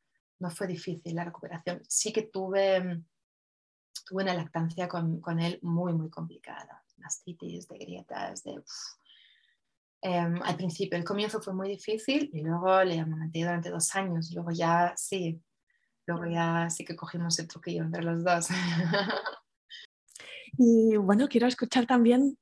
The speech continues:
Speaker 2: tu segunda experiencia. Tus hijos se llevan dos años, así que no esperasteis demasiado tiempo antes de ir a por, eh, el
Speaker 1: No.
Speaker 2: segundo bebé.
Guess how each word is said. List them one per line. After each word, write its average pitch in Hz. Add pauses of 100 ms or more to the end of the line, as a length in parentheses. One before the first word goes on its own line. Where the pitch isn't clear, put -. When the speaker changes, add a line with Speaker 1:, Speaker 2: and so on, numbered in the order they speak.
(120)
Speaker 2:
tu 277
segunda 214
experiencia. 240 (100)
Tus 226
hijos 247
se 262
llevan 240
dos 240
años, 262
así 240
que 240
no 240
esperasteis 226
demasiado 185
tiempo 185
antes 180
de 185
ir 180
a 180
por, 180 (600)
eh, 202
el 185
Speaker 1:
No. 190
Speaker 2:
segundo 185
bebé. 208